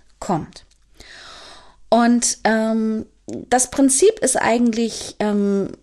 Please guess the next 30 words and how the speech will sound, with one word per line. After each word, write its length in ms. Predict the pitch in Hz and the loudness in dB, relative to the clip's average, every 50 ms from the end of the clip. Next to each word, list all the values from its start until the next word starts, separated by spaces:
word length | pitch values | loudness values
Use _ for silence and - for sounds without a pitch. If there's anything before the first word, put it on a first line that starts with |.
| - _ _ | -20 _ _
des 320 | - - 196 214 196 - 208 | -12 -8 -6 -6 -4 -2 0
Yin-Yogas 920 | 226 233 254 262 233 240 240 233 233 208 208 208 208 202 - - - - - | 4 4 6 6 4 2 0 2 2 2 2 2 0 -2 -4 -6 -8 -4 -4
ist, 460 | 185 196 190 - - - - - - | -2 -2 -2 -2 -4 -4 -6 -4 -2
ähm, 560 | - 190 190 185 185 185 185 185 185 185 - - - | -2 -2 0 -2 -2 -2 -2 -4 -4 -6 -8 -8 -6
es 240 | - - - - - - - | -6 -6 -6 -10 -14 -8 -2
basiert 440 | - 220 202 196 214 247 294 - 269 | 0 0 2 2 2 2 2 2 2
im 80 | 220 226 | 0 -2
Prinzip 400 | 214 - 220 214 - 247 233 - - | 0 0 -2 -2 -2 -2 -2 -2 -2
auf 180 | 202 - - - | -2 -2 -4 -6
Dehnung, 800 | 202 185 180 170 - 214 220 226 262 269 247 196 151 151 160 - | -8 -6 -6 -4 -2 0 2 4 4 4 4 2 0 -2 -4 -4
auf 160 | - - - | -4 0 2
lange 500 | 208 208 214 220 233 269 285 277 285 285 | 2 4 4 4 4 4 4 2 2 0
passive 920 | 285 - - - - 214 226 - - - - 220 202 185 196 196 196 196 - - - _ _ _ _ | -2 -6 -10 -8 -6 -6 -6 -6 -6 -6 -6 -6 -6 -4 -4 -4 -6 -6 -10 -18 -20 _ _ _ _
Dehnung. 640 | - 151 147 - 170 170 165 160 156 - - - - - - - - - - - - - - - - - - - | -14 -12 -4 0 0 2 2 0 -2 -6 -8 -12 -16 -20 -20 -20 -20 -20 -20 -20 -20 -18 -18 -18 -18 -18 -14 -8
So 140 | - 202 | -4 -2
besonders 540 | 196 220 220 226 240 285 285 277 269 277 - | 0 2 4 4 4 4 4 2 0 0 0
der 180 | - 208 196 196 | 0 2 2 2
Yogalehrer 640 | 202 208 226 233 233 220 208 202 202 190 196 185 | 2 2 2 2 2 2 2 2 2 2 0 0
Paul 420 | 185 - - - 214 196 190 196 185 | 0 0 0 2 4 4 4 2 0
Gwilly 600 | 180 180 196 196 196 220 233 247 262 269 262 - | 0 0 2 2 4 4 2 2 2 2 2 0
und 200 | - 196 - - | 0 -2 -2 -4
auch 180 | 185 190 - | -4 -4 -6
die 240 | - - 190 180 185 | -6 -6 -6 -4 -2
Yogalehrerin 680 | 190 190 185 185 180 185 185 190 196 185 185 175 185 180 | 0 0 2 2 2 2 2 2 2 2 2 0 0 0
Sarah 420 | - - - 214 196 190 190 - | 0 0 0 2 2 2 2 0
Powers, 540 | - - - 208 220 240 240 240 233 - - | -2 -2 -2 0 0 2 2 0 -2 -2 -4
die 100 | 208 208 | -6 -4
sind 180 | 185 190 190 185 | -4 -4 -4 -4
dafür 200 | 180 - - 175 | -4 -4 -4 -4
bekannt, 640 | 175 180 170 - - - 202 190 196 226 233 - | -4 -6 -6 -8 -8 -4 -2 0 0 0 -2 -4